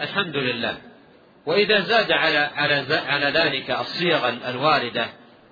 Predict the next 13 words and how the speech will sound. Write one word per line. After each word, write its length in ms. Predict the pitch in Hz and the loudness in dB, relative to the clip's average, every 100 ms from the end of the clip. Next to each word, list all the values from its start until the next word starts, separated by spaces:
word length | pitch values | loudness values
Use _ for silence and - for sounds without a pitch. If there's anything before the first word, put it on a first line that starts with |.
| - 113 | -18 -4
التي 280 | 131 139 | -4 -4
سيأتي 400 | 127 143 160 139 | -4 0 0 0
الإشارة 400 | 127 117 147 139 117 127 117 | -4 -2 0 0 0 -2 -6
إليها 360 | 120 131 147 131 | -6 0 0 0
عند 220 | 117 135 | -4 -4
المصنف، 580 | 131 123 - 196 208 196 | -6 -6 -6 -4 -4 -4
فهذا 380 | 214 214 185 202 | 0 0 0 0
أكمل، 400 | - 139 131 147 - - - - - - - - _ _ - - - 123 | -2 -4 -4 -6 -16 -20 -20 -20 -20 -20 -20 -20 _ _ -20 -20 -12 -2
لكن 260 | 143 156 | -2 0
يكفي 440 | 156 202 - 151 135 | 2 0 0 -6 -4
في 160 | 139 | -2
باب 220 | 151 190 | 0 0
الحمد 380 | 151 160 208 226 | -2 -2 -4 -6